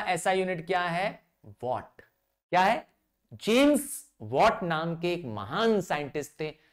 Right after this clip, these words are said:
जिन्होंने स्टीम इंजन को डेवलप किया था, हाँ, उसी के नाम से रखा गया है वाट, ठीक है।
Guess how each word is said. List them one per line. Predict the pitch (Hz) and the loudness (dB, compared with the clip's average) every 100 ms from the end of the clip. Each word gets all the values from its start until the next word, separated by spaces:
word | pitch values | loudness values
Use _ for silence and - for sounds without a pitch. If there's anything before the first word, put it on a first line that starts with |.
| _ | _
जिन्होंने | 143 160 196 226 | -4 -2 0 -2
स्टीम | - - 240 285 | -6 2 6 8
इंजन | 247 202 180 175 | 6 4 2 0
को | 170 165 156 - - | -2 -2 -2 -8 -6
डेवलप | 120 143 180 180 | -2 2 0 0
किया | 135 131 | -6 -6
था, | 113 117 - _ _ 135 | -6 -12 -14 _ _ -10
हाँ, | 113 - _ _ | -10 -12 _ _
उसी | 202 196 214 | 0 2 2
के | |
नाम | 185 160 156 | 2 2 -2
से | 160 | -4
रखा | 147 - 147 | -6 -6 -6
गया | 139 135 | -4 -6
है | 147 - _ _ _ _ _ - | -8 -12 _ _ _ _ _ -8
वाट, | 107 - - _ _ _ _ _ _ | -8 -8 -20 _ _ _ _ _ _
ठीक | 156 | -8
है। | 175 | -6